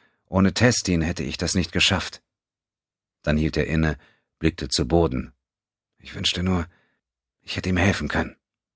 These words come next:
„Sie haben sicher alles getan, was Sie konnten“, entgegnete Marcus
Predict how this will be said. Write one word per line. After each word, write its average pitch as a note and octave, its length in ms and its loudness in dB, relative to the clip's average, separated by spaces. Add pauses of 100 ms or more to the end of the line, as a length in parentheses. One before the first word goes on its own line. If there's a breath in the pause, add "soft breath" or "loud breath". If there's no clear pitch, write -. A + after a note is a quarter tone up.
(640)
„Sie F#2 180 0
haben G2+ 180 4
sicher G2 300 2
alles G2+ 260 2
getan, F2 320 -2
was E2+ 100 -2
Sie E2+ 80 -4
konnten“, - 420 -6 (440)
entgegnete C#2+ 500 -4
Marcus C#2+ 440 2